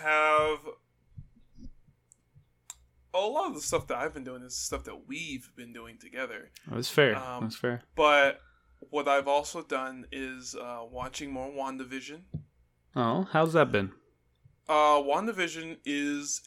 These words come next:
Speaker 1: excellent. I think it's really good.
Speaker 2: Awesome.
Speaker 1: Uh, we, we've talked about before while, while not recording, but I think,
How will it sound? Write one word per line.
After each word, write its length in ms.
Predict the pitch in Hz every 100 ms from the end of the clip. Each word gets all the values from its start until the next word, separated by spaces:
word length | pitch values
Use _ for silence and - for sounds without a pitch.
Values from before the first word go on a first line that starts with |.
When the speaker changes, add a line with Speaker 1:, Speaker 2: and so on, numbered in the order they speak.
| -
Speaker 1:
excellent. 500 | - - 135 123 -
I 80 | -
think 220 | 233 226
it's 200 | 214 - - _ _
really 240 | - 131 156
good. 300 | 143 151 - _ _ _ _ _ -
Speaker 2:
Awesome. 380 | 135 127 131 131
Speaker 1:
Uh, 40 |
we, 160 | 185 185
we've 180 | 175 -
talked 240 | 240 233
about 180 | 170 147
before 460 | - 160 160 147
while, 200 | 135 135 120
while 160 | 135
not 200 | 135 139
recording, 680 | 131 127 156 151 139 127 127 -
but 220 | 135 131
I 100 | 143
think, 500 | 156 170 156 - -